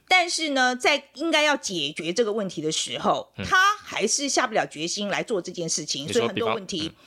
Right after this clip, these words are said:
Speaker 1: 就变得越来越严重。
Speaker 2: 你说比方说那个房贷杠杆率。
Speaker 1: 对，我觉得房，房贷，呃，房，呃，房市的问题是，就是典型的一个例子嘛，
Speaker 2: 嗯哼。
Speaker 1: 早就应该要解决了，大家都知道有问题，
Speaker 2: 嗯哼。
Speaker 1: 可是呢，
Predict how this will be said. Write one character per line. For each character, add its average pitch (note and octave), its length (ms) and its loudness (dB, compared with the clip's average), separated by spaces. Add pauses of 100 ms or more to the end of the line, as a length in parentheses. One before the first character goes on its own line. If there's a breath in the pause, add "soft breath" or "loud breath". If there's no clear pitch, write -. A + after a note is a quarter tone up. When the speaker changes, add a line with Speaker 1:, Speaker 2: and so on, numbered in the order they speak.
(280 soft breath)
Speaker 1:
就 B3+ 80 8
变 A#3+ 300 4
得 F3 380 4 (160)
越 G3+ 120 2
来 F3 80 2
越 E3+ 140 -2
严 C3+ 220 -8
重。 F3+ 120 0
Speaker 2:
你 A2 40 -2
说 C3 120 2
比 A#2 120 -4
方 G2+ 120 0
说 G#2+ 120 -2
那 G#2+ 80 0
个 G2+ 80 -4
房 F2 180 -4
贷 G2 100 2
杠 F2+ 160 -6
杆 - 160 -8
率。 E2 120 -6
Speaker 1:
对， F4+ 180 2
我 A#3 100 2
觉 D4+ 60 4
得 F4 60 2
房， C#4 240 2
房 B3+ 240 0
贷， C#4+ 160 2
呃， G3+ 180 -2
房， A3+ 300 0
呃， G3+ 120 4
房 A3 180 0
市 - 140 -2
的 A#3+ 80 4
问 A3+ 160 0
题 C3+ 300 -10
是， A#3 360 -2
就 D#4+ 220 2
是 C#4 200 -4
典 D#3 320 -2
型 A3 160 0
的 B3 60 6
一 A#3 40 4
个 A#3 120 -2
例 A#3 180 0
子 D#3 120 -8
嘛， C#3+ 240 0
Speaker 2:
嗯 G#2 140 0
哼。 C3 80 -2
Speaker 1:
早 E3 260 0
就 D#4+ 240 2
应 D4+ 140 -2
该 C#4 100 4
要 A#3+ 120 6
解 C#3+ 200 -6
决 C3 220 -6
了， - 240 -2
大 G#3+ 220 2
家 A3+ 180 2
都 A#3+ 100 2
知 A3 160 -6
道 G3+ 160 4
有 D#3 160 -2
问 E3 220 2
题， A2+ 360 -8
Speaker 2:
嗯 - 60 -2
哼。 F#3+ 40 0
Speaker 1:
可 F3 180 6
是 C4+ 220 0
呢， A3 380 2